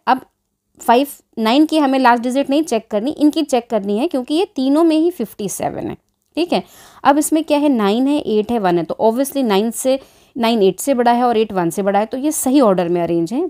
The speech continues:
तो B is the right option। ठीक है, सबसे पहले हमें पहली डिजिट को चेक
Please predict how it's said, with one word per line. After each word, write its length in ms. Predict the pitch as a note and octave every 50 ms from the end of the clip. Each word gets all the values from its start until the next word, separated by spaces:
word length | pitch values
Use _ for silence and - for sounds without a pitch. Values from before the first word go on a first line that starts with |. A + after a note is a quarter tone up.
| - _
तो 80 | - E3+
B 200 | E3+ F3 F#3+ -
is 200 | - E3 D#3 -
the 160 | - - A#4 B4+ F#4 - _ -
right 200 | D#3 - - -
option। 420 | - - - - - - - -
ठीक 140 | - F4+ -
है, 100 | D4 - - - - - _ _ -
सबसे 280 | - - - - D4+
पहले 240 | - C4+ C4 C4 C4+
हमें 180 | C#4 C#4 C#4+ C#4
पहली 280 | - F#3+ F3 F3+ G3+
डिजिट 280 | G3 A3 A3 B3 B3 -
को 120 | - C#4
चेक 240 | C4+ - C4+ C4